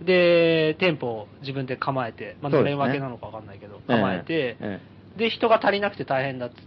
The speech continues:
Speaker 2: て。
Speaker 1: そうですね。で、
Speaker 2: で、
Speaker 1: さくちゃんっていう、あの、
Speaker 2: あ、
Speaker 1: 店番をや-、
Speaker 2: はい。
Speaker 1: やってた人もちょうど辞めてです。
Speaker 2: そうですね。
Speaker 1: ええ。
Speaker 2: 松本さんの、このラジオの裏番組。
Speaker 1: そうそうそう。
Speaker 2: やってた、
Speaker 1: ええ。
Speaker 2: 崎山恵子さん
Speaker 1: ええ。
Speaker 2: が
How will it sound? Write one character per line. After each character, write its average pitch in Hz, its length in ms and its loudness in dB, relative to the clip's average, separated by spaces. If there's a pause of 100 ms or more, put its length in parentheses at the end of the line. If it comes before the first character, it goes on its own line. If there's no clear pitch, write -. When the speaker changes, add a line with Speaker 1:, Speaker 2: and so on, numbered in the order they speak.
(140)
Speaker 2:
て。 - 120 -14
Speaker 1:
そ 151 100 4
う 113 40 6
で 85 100 0
す - 40 -16
ね。 139 220 -10 (140)
で、 180 200 0
Speaker 2:
で、 247 60 2
Speaker 1:
さ 254 100 6
く - 80 -6
ち - 80 4
ゃ 190 80 4
ん 233 40 -2
っ - 20 -16
て - 80 -2
い 95 80 2
う、 90 100 -2 (140)
あ 107 160 -2
の、 92 140 -8 (440)
Speaker 2:
あ、 - 80 -10
Speaker 1:
店 156 160 2
番 156 320 4
を 143 80 4
や-、 143 80 6
Speaker 2:
は - 40 -2 (200)
い。 - 40 0
Speaker 1:
や 127 80 6
っ - 40 -2
て 135 100 0
た 107 120 2
人 98 160 -6
も 87 220 -10 (180)
ち 147 40 -2
ょ 123 60 4
う 107 60 4
ど 104 40 2
辞 92 120 2
め 92 100 -4
て 107 140 -8
で - 60 -12
す。 - 40 -16 (460)
Speaker 2:
そ 160 100 -2
う 123 40 -6
で 120 60 -14
す - 40 -18
ね。 131 60 -12
Speaker 1:
え - 20 -10
え。 156 40 -8
Speaker 2:
松 185 220 0
本 196 100 -2
さ 175 240 -2
ん 170 200 -6
の、 170 160 -6 (260)
こ 202 100 -2
の 208 80 2
ラ 220 140 6
ジ 214 100 -2
オ 175 80 0
の 175 100 0
裏 160 180 6
番 190 200 4
組。 120 360 -8
Speaker 1:
そ 190 160 4
う 147 40 0
そ - 120 -4
う 123 80 -2
そ - 120 -8
う。 - 40 -6 (560)
Speaker 2:
や 170 160 0
っ - 100 -6
て 156 120 2
た、 127 220 2
Speaker 1:
え 120 40 0
え。 - 20 2
Speaker 2:
崎 110 160 2
山 135 240 0
恵 135 140 -2
子 120 100 -10
さ 117 120 -12
ん 107 140 -14
Speaker 1:
え 110 240 2
え。 - 480 -18
Speaker 2:
が 214 280 6